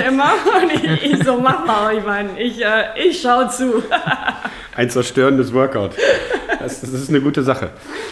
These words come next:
Speaker 2: Ähm, aber nochmal zurück zu dir, CrossFit. Ähm, die letzten Open waren ja ein bisschen, äh, Corona-bedingt ein bisschen komisch. Aber die vorletzten Open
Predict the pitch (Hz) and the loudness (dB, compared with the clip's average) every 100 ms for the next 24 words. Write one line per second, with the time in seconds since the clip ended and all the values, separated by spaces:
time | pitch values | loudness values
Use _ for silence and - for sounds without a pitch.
0 | - - - 127 123 123 120 135 165 180 | -14 -18 -8 0 2 4 2 2 2 2
1 | 175 170 160 180 156 180 226 170 131 - | 2 2 0 0 -2 0 -2 -4 -6 -2
2 | 170 202 - 202 202 - - - 147 147 | 0 0 0 -2 -2 -6 -12 -8 -2 2
3 | 143 143 139 135 131 117 120 165 175 170 | 4 6 6 6 4 2 2 2 2 2
4 | 165 165 143 143 139 139 143 139 135 135 | 2 2 2 4 2 2 2 4 4 2
5 | 127 120 139 180 156 160 175 151 165 - | 0 0 0 0 0 -2 -2 -4 -4 -2
6 | 175 202 196 - - _ _ _ _ _ | 0 0 -2 -14 -20 _ _ _ _ _
7 | _ _ _ - - 123 113 110 143 160 | _ _ _ -10 -4 0 0 0 0 0
8 | - 143 139 160 165 175 | -2 0 0 0 0 0